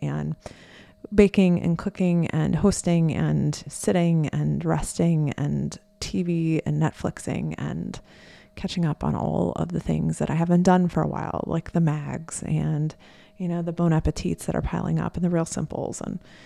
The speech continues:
so it was a really nice week and, um, a lot of family, a lot of fun. And I hope that you had a lovely holiday season as well. Um,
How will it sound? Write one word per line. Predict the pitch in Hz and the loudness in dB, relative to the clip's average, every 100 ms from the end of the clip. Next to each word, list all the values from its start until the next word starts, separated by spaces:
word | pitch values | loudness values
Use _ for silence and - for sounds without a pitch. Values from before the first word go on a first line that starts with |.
| - - | -20 -4
so | 214 | -2
it | |
was | 190 | 2
a | |
really | 180 175 170 | 2 2 2
nice | 160 - | -2 -4
week | 175 170 170 - | -4 -4 -6 -10
and, | - 156 156 | -6 -4 -4
um, | 151 156 156 | -4 -4 -4
a | 151 | -2
lot | 156 | -4
of | 160 | -4
family, | 175 175 170 175 170 165 | -2 0 2 2 4 2
a | - | 0
lot | 165 | -2
of | 160 | -2
fun. | - 165 165 | 0 2 2
And | - 185 | 2 2
I | |
hope | 175 180 - | 2 2 0
that | - | -2
you | 165 160 | 0 0
had | 147 160 156 | 2 0 2
a | 156 | 0
lovely | 156 151 160 | 0 2 2
holiday | 151 - - 160 | 2 0 0 0
season | 151 160 143 147 151 - | 0 -2 -2 0 0 -2
as | 156 | -2
well. | 151 143 147 - - - - - | 0 0 0 -2 -10 -20 -20 -16
Um, | - 175 156 151 | -4 0 0 0